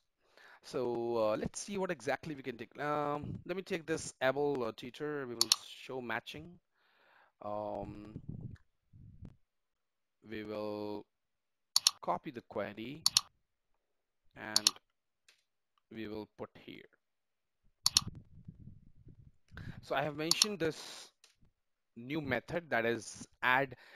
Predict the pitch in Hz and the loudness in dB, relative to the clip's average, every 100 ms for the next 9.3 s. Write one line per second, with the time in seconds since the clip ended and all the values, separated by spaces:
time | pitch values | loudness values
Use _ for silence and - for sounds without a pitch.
0 | - - 123 - 117 113 113 - 113 98 | -10 -4 -4 -2 0 0 -2 -2 0 0
1 | 101 139 - _ _ - 101 104 107 107 | -4 -14 -20 _ _ -6 -4 -2 -4 -8
2 | - - - - 127 151 139 127 - - | -16 -18 0 6 6 6 -6 -8 -8 -10
3 | 123 - - - - 98 92 _ - _ | -10 -10 -16 -16 -8 -6 -6 _ -20 _
4 | _ _ _ _ _ _ _ _ _ _ | _ _ _ _ _ _ _ _ _ _
5 | _ _ - 135 190 226 - 185 185 160 | _ _ 0 2 2 -2 -2 -2 -2 -4
6 | - 160 151 - - _ _ _ _ _ | 0 4 4 2 -12 _ _ _ _ _
7 | _ - 123 139 123 202 202 - 139 139 | _ 0 4 4 4 6 6 4 6 6
8 | 147 135 127 135 123 110 120 - 117 110 | 6 4 2 0 -2 -2 -2 -2 -6 -8
9 | 101 98 | -8 -8